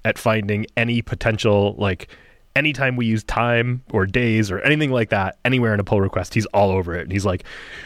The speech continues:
"You can't do this. Can we just do," like, <laughs> and he lists out all the reasons of, like, the things we're gonna have to consider. And it's like, "Oh yeah, you're right. I probably never would have considered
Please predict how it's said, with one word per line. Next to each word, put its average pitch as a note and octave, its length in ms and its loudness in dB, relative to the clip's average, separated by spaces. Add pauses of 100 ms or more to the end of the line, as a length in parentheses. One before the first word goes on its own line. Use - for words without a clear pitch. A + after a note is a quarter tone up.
(140)
"You C3 160 2
can't B2+ 260 2
do F#2 100 -4
this. E2+ 160 -6
Can A#2 120 2
we C3 120 4
just B2+ 180 2
do," C3+ 160 4
like, A2 160 2 (300)
<laughs> - 160 -6
and B2 100 6
he B2+ 80 6
lists A#2 240 2
out A#2 160 4
all A#2 140 4
the A#2+ 100 6
reasons A2+ 380 2
of, G#2+ 120 2
like, G2+ 280 0 (200)
the B2 100 4
things A#2+ 280 0
we're A2 80 2
gonna G#2 140 0
have G#2+ 160 0
to A2 80 0
consider. G2+ 400 -2
And F#2+ 80 -2
it's - 120 -8
like, G#2 160 -2
"Oh D3+ 160 2
yeah, D3+ 180 4
you're A#2 160 0
right. A#2 180 2
I G2 80 0
probably F#2+ 340 -2
never F#2 260 -2
would F#2 100 0
have F2+ 120 -4
considered G2 480 -4